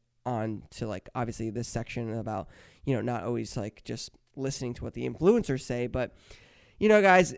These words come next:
it, purchasing gear is definitely a topic that I think that a lot of people have, like, a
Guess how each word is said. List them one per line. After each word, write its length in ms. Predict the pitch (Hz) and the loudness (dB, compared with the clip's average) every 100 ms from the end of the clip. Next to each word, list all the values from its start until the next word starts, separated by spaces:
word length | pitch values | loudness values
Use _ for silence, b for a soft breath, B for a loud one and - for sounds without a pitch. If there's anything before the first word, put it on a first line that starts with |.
| - | -6
it, 260 | 151 165 175 | -4 -4 4
purchasing 400 | 226 202 208 175 | 6 6 2 2
gear 220 | 151 156 | 6 6
is 100 | 143 | 6
definitely 420 | 143 139 143 139 - | 2 2 2 0 2
a 160 | 127 | -2
topic 400 | 127 139 131 135 - | 0 0 0 -2 -2
that 200 | 120 - | -4 -4
I 80 | - | -6
think 240 | - 139 131 | -2 -2 -2
that 180 | 120 - | -6 -6
a 80 | 131 | -4
lot 160 | 131 | -2
of 40 | 120 | -2
people 160 | - | -4
have, 240 | 123 107 - _ | -4 -6 -10 _
like, 140 | 131 127 | -10 -8
a 160 | 110 | -8